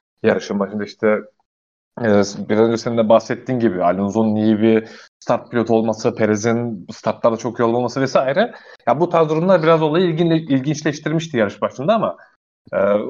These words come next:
çok uzun sürmedi bu dönem. Özellikle işte güvenlik aracı birinci pitler tamamladıktan sonra yarış çok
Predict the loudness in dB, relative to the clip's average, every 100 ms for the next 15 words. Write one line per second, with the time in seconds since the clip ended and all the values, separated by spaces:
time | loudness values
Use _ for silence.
0 | -8 -12 -20 _ 0 0 0 2 2 2
1 | -2 0 4 2 2 0 0 0 2 0
2 | -2 -16 -4 -4 -4 -10 -18 -4 0 0
3 | 0 0 0 2 2 0 -6 -6 -6 -8
4 | -8 -2 -2 2 0 2 -4 0 0 2
5 | -2 -4 -6 -6